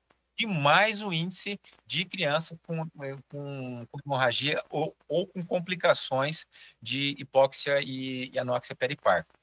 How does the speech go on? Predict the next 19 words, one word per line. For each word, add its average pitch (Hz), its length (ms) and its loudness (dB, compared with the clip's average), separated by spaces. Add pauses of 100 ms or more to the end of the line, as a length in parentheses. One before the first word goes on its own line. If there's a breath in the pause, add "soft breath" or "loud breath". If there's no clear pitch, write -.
(240 soft breath)
parto. - 220 4
Por, 220 120 -4 (180)
por 196 120 -2
quê? - 120 -2
Eles 101 140 -2
vão 156 140 0
ter 180 180 -2 (100)
mais 160 240 6
habilidade 147 500 4
com 139 100 -10
manobras 117 460 -2
de, 104 260 -8
de 95 320 -10
re-, 104 140 -14
ressuscitação, 170 840 0 (300 loud breath)
evitar 131 300 2
hipotensão, 165 520 2
hipoxemia, 139 540 -4
hipoglicemia, 139 840 0